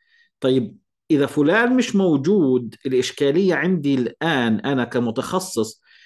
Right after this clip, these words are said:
في مجال علم النفس السريري وأيضًا في العلاج النفسي، إنه أنا الآن عرفت من خلالك كيف، يعني هيئة الفعل، شكل الفعل، شكل السلوك، لكن لم أعرف لما.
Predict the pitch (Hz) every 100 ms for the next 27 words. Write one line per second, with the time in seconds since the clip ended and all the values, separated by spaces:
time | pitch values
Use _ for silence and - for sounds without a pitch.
0 | _ _ 131 131 120 135 127 107 98 123
1 | 117 107 104 104 - 117 135 190 185 175
2 | 160 120 107 95 - _ - _ - 147
3 | 131 123 113 107 107 131 135 110 127 180
4 | - 156 - 120 117 113 - _ _ _
5 | 175 196 175 165 180 170 143 185 190 147
6 | 151 - 160 165 170 - 190 180 123 98
7 | - - _ 107 113 113 - 175 202 160
8 | - 107 101 90 90 78 69 - - -
9 | 180 - 104 - 80 78 - 175 156 135
10 | - 110 87 - _ _ - - - -
11 | _ 127 196 220 220 170 175 175 - 143
12 | 196 190 - 170 170 175 185 - - 147
13 | 151 190 135 101 80